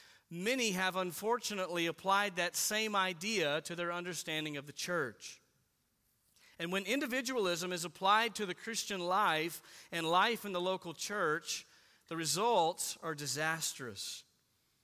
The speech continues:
What happens is there becomes this emphasis solely on having a personal relationship with the Lord Jesus Christ that is self-sufficient and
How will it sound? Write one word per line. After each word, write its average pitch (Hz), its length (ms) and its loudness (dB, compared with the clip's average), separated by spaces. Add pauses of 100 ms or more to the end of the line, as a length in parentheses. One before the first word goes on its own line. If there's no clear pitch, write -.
(340)
What 185 140 0
happens 202 580 2
is 185 240 2
there 190 120 0
becomes 208 420 -2
this 202 320 -2
emphasis 214 840 -2 (320)
solely 233 640 4
on 175 180 2
having 185 320 0
a 170 40 -2
personal 233 580 0
relationship 196 720 0
with 185 80 -10
the 185 100 -6
Lord 185 240 -2
Jesus 175 460 -6
Christ 165 480 0
that 160 100 -2
is 151 220 -6 (240)
self-sufficient 214 1400 0 (320)
and 165 280 -2